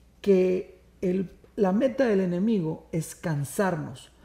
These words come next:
porque sabe el enemigo que si nos cansa es ahí donde caemos en tentación. Cansados es donde cedemos a la prueba, cansados es donde nos desanimamos y cansados no podemos seguir.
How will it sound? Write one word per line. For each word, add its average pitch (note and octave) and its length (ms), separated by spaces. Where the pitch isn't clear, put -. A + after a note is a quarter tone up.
porque D#3+ 360
sabe C#4 360
el D#4 80
enemigo G3+ 520
que D#3 100
si E3 160
nos D#3 220
cansa - 540
es D#3+ 160
ahí F3+ 140
donde F#3+ 280
caemos E3 360
en D#3 120
tentación. F#3 720
Cansados G#3+ 720
es D#3 100
donde F3 240
cedemos F3 540
a E3 80
la D#3 160
prueba, G#3+ 420
cansados G#3+ 720
es F3+ 80
donde F3+ 220
nos E3 200
desanimamos D#3+ 960
y E3+ 100
cansados A3 720
no E3+ 300
podemos D#3+ 480
seguir. C#3+ 340